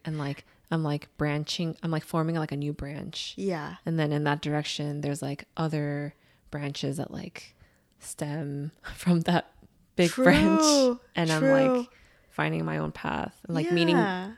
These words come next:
Speaker 1: good things along that way too.
Speaker 2: Yeah.
Speaker 1: So, um, yeah, but I think a lot of, if I think back to, like, my toxic friendships, like, and this is, like, going back to, like, adol-, adolescence, like, competition was involved.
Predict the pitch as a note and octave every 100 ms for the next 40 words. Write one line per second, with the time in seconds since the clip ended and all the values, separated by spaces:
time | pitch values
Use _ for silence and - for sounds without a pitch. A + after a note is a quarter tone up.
0 | - F3 E3 E3 D#3 E3 D3+ D#3 D3+ D#3
1 | C#3+ - B2+ - - - F#3 - - F#3+
2 | F3 F3 F3 - - - E3 D3+ D#3+ -
3 | _ - _ - _ _ - - - E3
4 | D#3+ D#3+ - - - _ F3+ E3 E3 E3
5 | G#3 A#3 G3 D#3 D#3+ D#3+ D#3+ - - _
6 | _ - F3+ F3 F3 E3+ D3+ - E3+ D3+
7 | - D#3 D#3 - E3 - F#3 - G3 G3
8 | G#3+ G3+ G3 E3 D3 - - _ _ _
9 | - _ _ _ _ - F#3 G#3 E4+ G#4
10 | B4 G#4+ - - F3 F3 E3 D3+ - F3
11 | D3+ C3 - D3+ C#3 - _ - _ _
12 | E3 E3 C#3 - - - - - - -
13 | _ _ - A#2 - - - _ _ _
14 | _ _ - G3+ G#3 - - D#3 D#3+ F#3
15 | F#3+ G3 G#3 A3+ A#3+